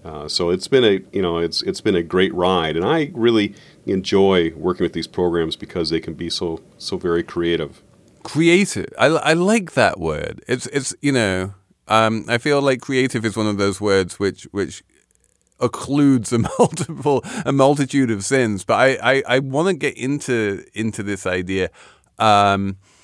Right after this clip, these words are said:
Speaker 2: so I think at first glance, um,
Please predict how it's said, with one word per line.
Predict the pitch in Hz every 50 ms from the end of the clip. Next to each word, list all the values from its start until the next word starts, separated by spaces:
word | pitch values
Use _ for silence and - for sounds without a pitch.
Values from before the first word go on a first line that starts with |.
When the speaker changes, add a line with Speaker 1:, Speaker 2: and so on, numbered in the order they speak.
| _ _ _ _ _ _
Speaker 2:
so | - - - 165 160 151
I | - 165
think | 160 - - 254 294 294 269 185 - _ _ _ _ _ _ _ _ _ _ _ _ _ _ _ _
at | 127 123 113
first | - - - 160 165 180 165 - - -
glance, | - 95 90 78 73 71 69 - - - - - - - - - _ _ _ _ _ _ _ -
um, | 92 90 85 85 85 85 82 82 82 82 85 82 82 85 82 -